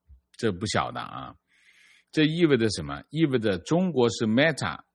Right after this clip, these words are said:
最重要的收入来源之一，而且这部分收入基本上全部都来自中国企业出海投放的广告啊。那么这类广告主要来自跨境电商啊，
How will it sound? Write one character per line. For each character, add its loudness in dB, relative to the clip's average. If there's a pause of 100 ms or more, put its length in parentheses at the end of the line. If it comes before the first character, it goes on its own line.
(200)
最 0
重 -4
要 4
的 0
收 -2
入 2
来 2
源 0
之 -6
一， -4 (920)
而 2
且 4
这 2
部 0
分 4
收 2
入 0
基 -4
本 -4
上 0
全 -2
部 -2
都 2
来 2
自 -6
中 -2
国 2
企 -6
业 -2 (600)
出 4
海 0
投 -4
放 -2
的 -2
广 -8
告 -8 (440)
啊。 -18 (340)
那 2
么 6
这 4
类 6
广 0
告 0 (140)
主 -2
要 4
来 2
自 -2
跨 0
境 -4
电 -2
商 -2
啊， -20